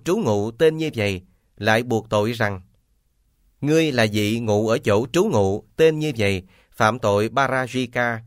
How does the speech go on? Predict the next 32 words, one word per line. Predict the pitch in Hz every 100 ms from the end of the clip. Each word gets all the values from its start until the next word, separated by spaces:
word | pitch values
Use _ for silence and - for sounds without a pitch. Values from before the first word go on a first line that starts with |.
| -
đã | 113 104
bị | 117 95
ta | 95 110
thấy. | 110 110 131 - _ _ _ -
Ngươi | 151 156
không | 160 151
phải | - 143
là | 107
Sa | 95 135 127
môn, | 123 123 117 - _ -
ngươi | 135 151 147
không | 147 147
phải | - 117
là | 110 95
Thích | 101 -
Tử. | 101 95 117 - _ _ _ -
Với | 117 165
ngươi | 156 135 123 - _
không | - 156
còn | 147 110
lễ | 104 101 135
Ubosatha, | 143 131 131 117 131 117 120 117 110 - _ _ _ _ _
lễ | 107 104 110 110
Bavarana | 120 120 120 113 117 110 110 107 - _ _ _
hay | 151 156
là | 113 107
hành | 101 113 101
sự | 110 101 110
của | 110
hội | 95 95 98 131
chúng | 160 160
nữa." | 95 135